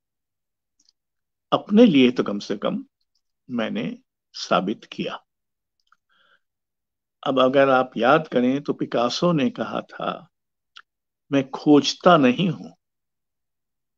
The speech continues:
पाता हूं।" तो आप ये भी कह सकते हैं कि हमारे तो कवि ने कहा है कि "कवि हूं पाया है प्रकाश",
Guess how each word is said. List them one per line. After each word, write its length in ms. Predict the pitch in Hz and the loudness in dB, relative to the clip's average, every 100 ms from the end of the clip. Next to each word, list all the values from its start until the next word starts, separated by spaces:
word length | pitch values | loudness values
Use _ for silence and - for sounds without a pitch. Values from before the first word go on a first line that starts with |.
| _ | _
पाता 300 | 123 117 - | 0 0 0
हूं।" 240 | 95 95 - _ _ _ _ _ _ _ _ _ - _ _ _ _ _ _ _ _ _ _ _ _ | -2 -2 -18 _ _ _ _ _ _ _ _ _ -20 _ _ _ _ _ _ _ _ _ _ _ _
तो 340 | - 214 214 - - _ _ _ _ _ _ _ _ - | 6 8 8 6 -6 _ _ _ _ _ _ _ _ -18
आप 160 | - - _ _ | -18 -18 _ _
ये 140 | - - | -14 -12
भी 200 | - 135 | -8 -6
कह 160 | 139 | -4
सकते 460 | 135 123 123 _ 143 | -4 -6 -8 _ -10
हैं 340 | 113 - 156 - _ _ _ _ - | -8 -14 -16 -20 _ _ _ _ -16
कि 180 | - _ _ _ _ _ _ _ _ _ _ _ _ _ _ | -16 _ _ _ _ _ _ _ _ _ _ _ _ _ _
हमारे 380 | - - 110 117 | -16 -14 -10 -10
तो 180 | 127 - | -10 -10
कवि 220 | 143 123 | -4 -2
ने 100 | 123 | -2
कहा 260 | 117 113 117 | -2 -2 -2
है 180 | 113 117 | -4 -8
कि 140 | - - _ _ _ _ - | -10 -16 _ _ _ _ 0
"कवि 220 | 123 120 | 2 2
हूं 200 | 107 117 | 0 -2
पाया 380 | - 113 113 113 | 0 2 4 2
है 160 | 110 | 0
प्रकाश", 640 | 104 - - 120 127 - | -2 -4 0 2 2 -4